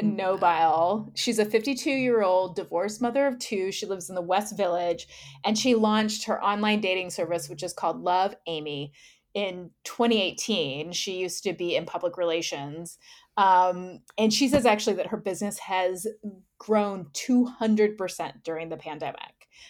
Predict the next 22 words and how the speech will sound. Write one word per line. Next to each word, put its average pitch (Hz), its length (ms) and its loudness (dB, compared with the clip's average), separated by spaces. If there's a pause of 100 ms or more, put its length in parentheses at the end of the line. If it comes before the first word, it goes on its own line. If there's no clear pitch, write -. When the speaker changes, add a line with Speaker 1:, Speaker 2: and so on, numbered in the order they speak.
(260)
Speaker 2:
Um, 190 120 6
Speaker 1:
Wow. 185 600 6
Speaker 2:
she 247 400 6
started 240 880 8
doing 190 400 0
this 175 320 0
after 180 880 0
her 202 300 -6
twenty-year 185 720 -2
marriage 190 720 -2
ended. 254 420 4
And 185 240 -6
sh-, - 320 -6
of 180 140 -10
course, 185 220 -4
then 170 180 -2
she 175 260 -4
started 214 460 2
dating. 220 500 4
And 165 100 -6
she 208 140 -4
says, 196 400 -2